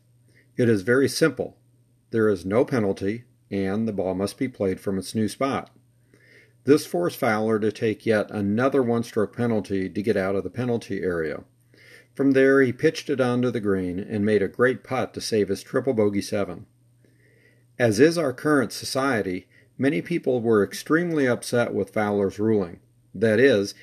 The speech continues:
he was forced to take another penalty for relief from the penalty area, despite doing nothing to cause the ball to move. "It wasn't fair," they exclaimed.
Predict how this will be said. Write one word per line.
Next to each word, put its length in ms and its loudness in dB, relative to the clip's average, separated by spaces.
he 120 -4
was 180 2
forced 320 0
to 100 -6
take 240 -4
another 320 2
penalty 560 -4
for 200 -8
relief 480 2
from 180 -2
the 60 -2
penalty 520 -2
area, 380 -4
despite 420 2
doing 260 6
nothing 380 0
to 60 -6
cause 320 -2
the 100 -6
ball 200 -2
to 60 -6
move. 440 0
"It 140 8
wasn't 320 4
fair," 320 4
they 160 4
exclaimed. 720 -6